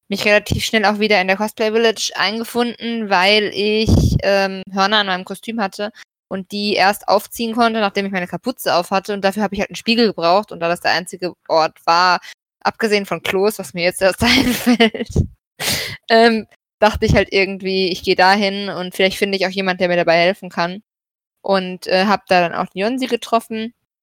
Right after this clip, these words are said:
und, äh, eben meine Hörner an meinem Kopf befestigt und, äh, wurde dann da ziemlich direkt von Sebastian eingesammelt, um eben diesen Stream zu machen.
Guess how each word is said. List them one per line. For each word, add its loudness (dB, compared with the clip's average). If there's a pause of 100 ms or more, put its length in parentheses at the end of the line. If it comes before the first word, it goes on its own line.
(360)
und, -8 (140)
äh, 0
eben -4
meine -2
Hörner 2
an -8
meinem 0
Kopf -12
befestigt -4
und, -6
äh, 2
wurde 4
dann 4
da 6
ziemlich -4
direkt 0
von -6
Sebastian -2
eingesammelt, -4
um -18
eben -6 (100)
diesen -10 (380)
Stream -2
zu -10
machen. 0